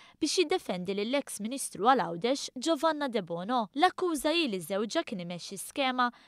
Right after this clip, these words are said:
fejn isir xogħol fil-privat minn fondi pubbliċi għand dawk li potenzjalment setgħu kienu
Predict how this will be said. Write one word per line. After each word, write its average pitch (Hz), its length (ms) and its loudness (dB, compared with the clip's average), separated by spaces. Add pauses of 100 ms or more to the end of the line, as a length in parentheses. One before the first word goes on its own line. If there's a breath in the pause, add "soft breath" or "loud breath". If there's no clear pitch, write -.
(140 soft breath)
fejn 349 240 -4
isir 320 240 -2
xogħol 311 320 2
fil-privat 254 720 2
minn 226 160 -8
fondi 214 320 -4
pubbliċi 226 560 -6 (320 soft breath)
għand 202 300 -2
dawk 269 240 2
li 190 100 -6
potenzjalment 180 880 -2 (240 soft breath)
setgħu 370 400 2
kienu 202 240 -4